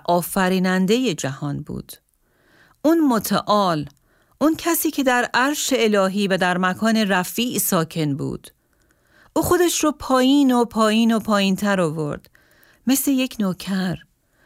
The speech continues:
مثل یک خادم، حتی پای کسی رو که به او خیانت می‌ورزید رو شست. او خودش رو غلام کرد. وقتی من و شما هم با فروتنی دیگران رو بالاتر از خودمون حساب می‌کنیم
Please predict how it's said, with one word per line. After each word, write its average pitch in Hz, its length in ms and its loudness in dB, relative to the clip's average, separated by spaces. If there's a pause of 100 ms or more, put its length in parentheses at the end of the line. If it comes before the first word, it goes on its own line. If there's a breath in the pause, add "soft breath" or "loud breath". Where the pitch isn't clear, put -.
(120)
مثل 226 260 0
یک 262 260 0
خادم، 208 680 0 (260 loud breath)
حتی 330 300 0
پای 302 280 0
کسی 294 340 -2
رو 277 100 0
که 247 140 0
به 233 80 2
او 247 260 0 (220 loud breath)
خیانت 226 540 2
می‌ورزید 214 600 0
رو 226 120 2
شست. 226 600 -2 (840)
او 240 80 0
خودش 196 460 -2
رو 190 180 -4
غلام 208 480 0
کرد. 147 500 -10 (1160)
وقتی 294 220 0
من 330 200 4
و 294 40 4
شما 269 320 2
هم 277 200 2
با 226 100 2
فروتنی 220 560 0
دیگران 202 460 2
رو 220 80 2
بالاتر 196 460 0
از 190 180 0
خودمون 240 420 0
حساب 156 440 -4
می‌کنیم 156 560 -6